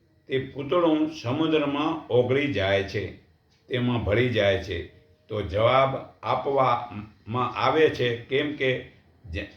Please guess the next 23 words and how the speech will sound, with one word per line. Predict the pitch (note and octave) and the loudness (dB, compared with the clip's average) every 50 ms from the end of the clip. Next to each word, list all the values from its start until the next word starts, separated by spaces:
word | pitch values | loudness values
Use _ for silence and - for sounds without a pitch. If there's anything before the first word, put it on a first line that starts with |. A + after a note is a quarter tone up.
| - - | -10 -2
આત્મા | - A#2+ D3 - - D#3 D#3 D#3 D#3 D#3 D#3 D#3 D#3+ - - | 0 0 2 2 2 2 2 2 2 2 0 -2 -8 -8 -6
પરમાત્મામાં | A2+ A#2+ C#3 D#3 D#3+ E3+ F3 E3+ - D3+ D3+ D3+ D3+ D3 D3 C#3+ C#3+ | -4 -2 0 2 2 2 2 2 0 0 2 2 2 2 0 -2 -2
આમ | C#3 C3 B2 G2+ | -2 -2 -4 -4
જાય | F#2 G#2 A2+ B2+ D3 D#3+ D#3 | -2 2 2 4 6 4 4
છે | B2 - A#2+ A#2 B2 A#2 - - - - | 2 2 0 -2 -4 -6 -10 -14 -16 -10
તો | A2 A2 G#2 | -8 -8 -6
તેમાં | - C3 C3+ C3+ C3+ B2+ A#2+ G2+ | -4 -4 -4 -2 -2 -2 -2 -2
ભળી | G2 G2+ A#2 A#2 A2+ | -2 -2 0 0 0
જાય | F#2+ G#2 G2+ F#2+ F#2 F2 | 2 2 2 2 0 -2
છે. | - A2 F#2 | -4 -10 -12
તો | F#2 - - A2+ G#2 | -12 -10 -8 -6 -6
જ્યાં | F#2 D#2+ G#2 B2 C3+ C#3 | -4 -2 0 0 0 0
સુધી | C3 C3+ C3 B2+ A#2+ B2 B2 G#2+ G#2+ G2+ - - _ _ _ _ _ - | -2 -4 -4 -4 -2 -2 -2 -2 -4 -6 -10 -16 _ _ _ _ _ -10
માયા | E2+ F2 F#2+ G#2 A#2+ D3 E3+ F3+ F#3 F3+ F3+ - | -4 -2 2 4 4 6 6 6 6 4 4 2
છે | D3 B2 G#2+ F2+ - - | 2 0 0 -2 -6 -12
તો | - _ _ _ _ - A#2+ G#2+ | -20 _ _ _ _ -12 -10 -8
દેખાય | G#2+ G#2+ G#2+ B2+ D3+ D3+ F3 F3+ E3 D#3+ D3+ | -6 -4 -2 -2 -2 0 2 4 4 4 2
છે, | - B2+ G#2+ F2+ F#2 - - _ _ _ _ _ _ | 0 -2 -4 -6 -6 -10 -18 _ _ _ _ _ _
ત્યાં | - A#2 C3 D3 D#3 E3 E3 E3 E3 - - _ _ _ - | -6 -4 -2 0 0 0 -2 -2 -6 -10 -16 _ _ _ -14
માય-, | E2 E2 F#2+ A2+ C3+ D3 - - - | -8 -4 0 2 2 2 0 0 0
જ્યાં | - - D#3 E3 D#3+ C3+ | 2 2 4 2 2 2
માયા | A#2+ B2 C3+ D#3 F3 F#3+ F#3+ F#3 | 2 4 4 4 6 4 4 2
નથી | F#3 F3 - - E3+ D3+ - - - - - | 2 0 0 0 -2 -2 -2 -4 -8 -12 -18